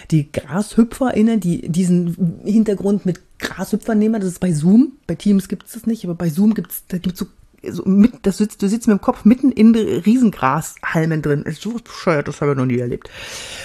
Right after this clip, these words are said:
So, dann, äh, die Gourmets, die essen vor der Webcam.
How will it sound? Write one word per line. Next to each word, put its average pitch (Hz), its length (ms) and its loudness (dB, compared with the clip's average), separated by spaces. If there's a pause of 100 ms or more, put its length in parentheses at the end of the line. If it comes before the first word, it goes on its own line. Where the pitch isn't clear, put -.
(460)
So, 220 280 4
dann, 196 360 2 (100)
äh, 170 200 0
die 170 180 -4
Gourmets, 160 580 -2
die - 180 -6
essen 226 340 -2 (260)
vor 202 440 -2 (140)
der 196 380 0 (100)
Webcam. 208 380 -4